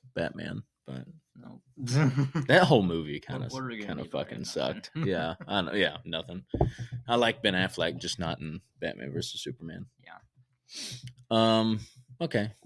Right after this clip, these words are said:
Speaker 1: Well, that solves it.
Speaker 2: That ends it.
Speaker 1: Yeah.
Speaker 2: <laughs>
Speaker 1: Batman would win. If you don't agree,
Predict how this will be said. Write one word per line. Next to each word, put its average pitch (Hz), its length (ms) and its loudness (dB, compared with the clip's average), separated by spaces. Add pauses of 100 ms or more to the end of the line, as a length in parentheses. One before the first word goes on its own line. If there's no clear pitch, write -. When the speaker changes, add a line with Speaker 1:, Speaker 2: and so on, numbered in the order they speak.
(720)
Speaker 1:
Well, 120 240 -2 (1040)
that 95 100 -2
solves 90 320 -2
it. 92 180 -12
Speaker 2:
That 110 160 -12
ends 98 220 -12
it. 98 200 -14
Speaker 1:
Yeah. 107 180 0
Speaker 2:
<laughs> 180 800 2
Speaker 1:
Batman 117 420 6
would 107 120 2
win. 104 320 2 (720)
If - 160 0
you 117 60 6
don't 107 200 6
agree, 104 400 2